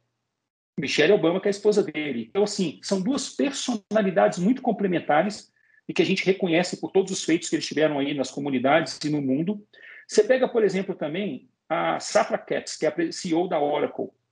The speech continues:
uma mulher comandando uma das empresas, né, que o fundador ainda é vivo e trabalha na empresa.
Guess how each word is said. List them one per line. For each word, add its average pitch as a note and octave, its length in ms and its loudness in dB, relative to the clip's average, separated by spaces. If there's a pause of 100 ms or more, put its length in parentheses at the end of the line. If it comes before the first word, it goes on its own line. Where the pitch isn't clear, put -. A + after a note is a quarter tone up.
(120)
uma C#3 200 -4
mulher E3+ 480 4
comandando G3 440 -2
uma F3+ 120 -4
das E3+ 160 -2
empresas, E3 540 0
né, D#3+ 100 2
que D#3+ 120 -6
o - 40 -2
fundador G3+ 540 4
ainda F#3 220 2
é B2+ 40 2
vivo E3 240 -2
e G3+ 40 -8
trabalha F3+ 320 2
na E3 100 -2
empresa. C3+ 420 0